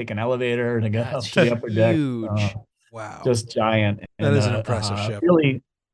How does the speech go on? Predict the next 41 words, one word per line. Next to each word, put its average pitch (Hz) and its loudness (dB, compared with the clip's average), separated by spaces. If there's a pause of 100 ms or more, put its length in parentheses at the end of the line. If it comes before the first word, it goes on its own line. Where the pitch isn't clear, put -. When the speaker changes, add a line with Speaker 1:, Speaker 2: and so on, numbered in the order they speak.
(160)
Speaker 1:
yeah, 123 -2 (100)
innovative 147 6
way 123 4
of 117 4
how 117 0
it 104 -4
breaks 117 -6
ice. 113 -2 (440)
It's 110 -4
one 123 2
of 117 4
the 107 6
most 113 0
extreme 117 0
ice 113 0
class 107 -2
ships, 107 -6
so 101 -2
it 110 -2
can 110 0
break, 104 -2 (120)
like, 98 -8
the 101 -4
thickest 107 -4
ice 104 2
possible. 104 0 (400)
I 117 2
mean, 113 4
short 139 8
of 113 2
nuclear 117 0
icebreakers 104 -6
for - -8
the 95 0
Navy 98 0
or 107 -6
something 107 -2
like 110 2
that, 131 2
you 165 2
Speaker 3:
Yeah. 110 2